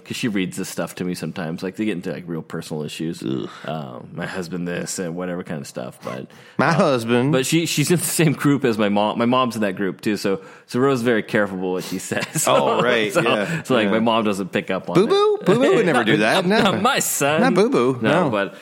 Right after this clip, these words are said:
Speaker 1: um, Rose's, uh, big research project has been doing the reusable diapers.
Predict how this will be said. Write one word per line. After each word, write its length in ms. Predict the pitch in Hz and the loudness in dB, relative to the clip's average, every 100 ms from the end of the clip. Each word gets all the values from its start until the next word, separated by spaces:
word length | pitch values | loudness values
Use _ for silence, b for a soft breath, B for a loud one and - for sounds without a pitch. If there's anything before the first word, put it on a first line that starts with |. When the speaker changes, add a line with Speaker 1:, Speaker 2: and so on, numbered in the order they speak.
| B | B
Speaker 1:
um, 280 | - 117 117 - | 0 0 0 0
Rose's, 540 | 147 170 160 151 135 | 2 2 2 0 0
uh, 300 | 123 117 113 | 2 2 0
big 340 | 117 120 143 | -2 0 0
research 420 | 123 135 135 120 - | 2 0 0 -4 -2
project 360 | 120 117 - | 0 0 -4
has 180 | 127 113 | -4 -2
been 400 | 113 110 104 104 - | 0 0 0 -2 0
doing 400 | 117 110 107 104 | 0 2 0 0
the 260 | 107 104 | 0 0
reusable 560 | 98 113 117 117 104 101 | 0 0 0 0 -2 0
diapers. 600 | 95 107 - 90 85 - | 0 0 -2 -4 -4 -8